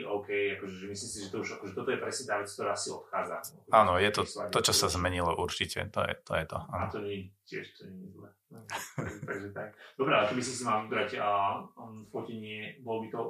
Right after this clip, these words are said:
Speaker 1: večer na svadbe, lebo veľa ľudí hovorí, že tie emócie sú dôležité v ten svadobný deň a podobne, alebo povedzme, že to fotenie v iný deň. Tiež to myslím svetlách, povedzme, večernom.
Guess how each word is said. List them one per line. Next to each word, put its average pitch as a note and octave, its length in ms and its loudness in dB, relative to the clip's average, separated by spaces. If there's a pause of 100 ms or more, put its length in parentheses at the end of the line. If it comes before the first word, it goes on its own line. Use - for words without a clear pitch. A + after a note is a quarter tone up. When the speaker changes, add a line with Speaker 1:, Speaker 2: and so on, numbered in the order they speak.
Speaker 1:
večer G#2+ 320 -2
na G#2 160 -4
svadbe, C3 340 -4 (300)
lebo G#2 160 2
veľa A2+ 240 2
ľudí G#2+ 120 -4
hovorí, A2 200 -2
že G2 240 -8
tie G2 240 0
emócie G#2+ 300 -4
sú G2+ 180 -6
dôležité G2 640 -2
v - 20 -20
ten F#2+ 140 -12
svadobný G#2 400 -4
deň G2 140 -6
a E2+ 80 -10
podobne, B2 340 -4 (300)
alebo A#2+ 400 2
povedzme, A2 240 -4
že F#2+ 100 -10
to G2 80 -6
fotenie G#2 380 -8
v G2 80 -14
iný F#2+ 180 -6
deň. F2 180 -8 (440)
Tiež G2+ 180 -4
to G2+ 140 -6
myslím F#2+ 260 -6
svetlách, F#2+ 380 -8
povedzme, F#2+ 260 -8
večernom. F#2+ 460 -10